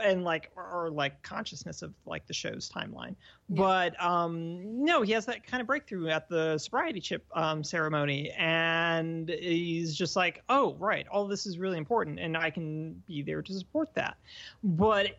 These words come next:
Speaker 1: yeah, no, I kept waiting for, like, the acknowledgement of the consideration of,
Speaker 2: Yeah.
Speaker 1: "This is what you need," sort of a situation, um, and that doesn't really come through. But I, it speaks, the fact of how Darla's sort of being bounced around, I think, really speaks to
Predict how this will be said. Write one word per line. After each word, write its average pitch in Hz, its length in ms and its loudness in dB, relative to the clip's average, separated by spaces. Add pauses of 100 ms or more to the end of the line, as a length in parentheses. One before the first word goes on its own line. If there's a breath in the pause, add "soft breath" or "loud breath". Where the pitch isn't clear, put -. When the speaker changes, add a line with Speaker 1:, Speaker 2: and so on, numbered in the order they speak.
Speaker 1:
yeah, 175 580 2
no, 160 240 -2
I 156 60 -2
kept 180 180 -8
waiting 180 300 -2
for, 180 160 -6
like, 160 200 0
the 165 100 -4
acknowledgement 156 540 0
of 147 120 -4
the 147 80 -2
consideration 143 1000 -4 (380 soft breath)
of, 147 520 2
Speaker 2:
Yeah. 165 60 -14 (320)
Speaker 1:
"This 160 300 2
is 156 220 -2
what 160 280 2
you 240 220 6
need," 165 360 0 (120)
sort 156 300 2
of 147 180 0
a 156 40 -2
situation, - 920 -4
um, 151 420 2
and 151 160 2
that 151 80 2
doesn't 143 200 -2
really 147 200 -8
come 147 160 -14
through. - 240 -12 (500 loud breath)
But 170 320 4
I, 190 160 4 (520)
it 202 400 2
speaks, - 560 -4 (120)
the 185 320 2
fact - 380 -2
of 175 200 0
how 196 260 0
Darla's 170 420 0
sort - 380 -6
of 147 40 -6
being 151 200 -2
bounced 147 340 -2
around, 143 300 -2
I 139 40 -4
think, 147 220 -6
really 151 220 0
speaks 143 380 -6
to 151 200 0